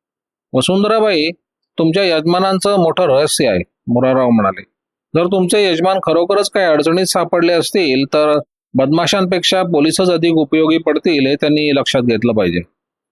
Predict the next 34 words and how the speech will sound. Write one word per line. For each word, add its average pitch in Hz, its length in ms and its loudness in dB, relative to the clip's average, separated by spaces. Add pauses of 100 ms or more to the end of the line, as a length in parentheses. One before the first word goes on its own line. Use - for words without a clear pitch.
(220)
सूरजमलच्या 202 880 0
दुकानावर 170 600 0
घातलेल्या 156 380 0
दरोड्यात 147 460 2
ते 151 120 0
कधी 151 240 0
भाग 127 220 0
घेणार 143 320 0
नाहीत 135 280 -2
अशी 127 200 -2
माझी 131 360 0
खात्री 107 340 -2
आहे. 87 80 -2 (840)
जर 175 140 2
असं 202 200 -2
कोणी 202 240 -2
म्हटलं 190 400 0
तर 185 160 0
मी 180 140 2
त्याची 170 500 0
वेड्याच्या 151 540 2
हॉस्पिटलमध्ये 139 640 0
रवानगी 120 400 2
करीन. 101 260 -2 (480)
वसुंधराबाई, 196 680 0
तुम्हाला 175 380 0
जर 185 160 0
काही 180 160 0
माहिती 156 360 0
असली 170 420 0
तर 165 200 0
ती 156 280 -2
मला 143 220 2
सांगा." 101 340 0